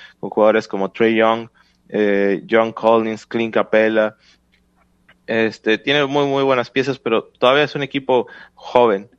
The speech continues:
eh, y, y sorprende verlos en el cuarto lugar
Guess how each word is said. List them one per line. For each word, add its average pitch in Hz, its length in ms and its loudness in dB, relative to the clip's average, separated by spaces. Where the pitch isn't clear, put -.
eh, 113 120 -4
y, 107 520 -2
y 117 180 -4
sorprende 120 480 0
verlos 113 400 0
en 113 220 0
el 104 160 -2
cuarto 110 340 2
lugar 110 540 0